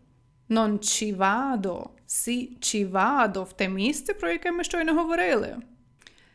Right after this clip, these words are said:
Я завтра лечу в Україну. Та ти що? Що, чесно? Е, серйозно? Я теж туди лечу. Куди туди?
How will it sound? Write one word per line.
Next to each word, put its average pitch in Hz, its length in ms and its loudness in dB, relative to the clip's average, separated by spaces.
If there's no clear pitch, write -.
Я 247 180 10
завтра 285 500 10
лечу 302 340 4
в 277 60 2
Україну. 269 720 4
Та 269 120 -2
ти 349 140 2
що? 359 540 2
Що, 208 160 -2
чесно? 349 500 6
Е, 247 180 6
серйозно? 339 720 4
Я 226 180 4
теж 349 480 0
туди 226 540 4
лечу. 214 580 0
Куди 233 300 4
туди? 202 520 0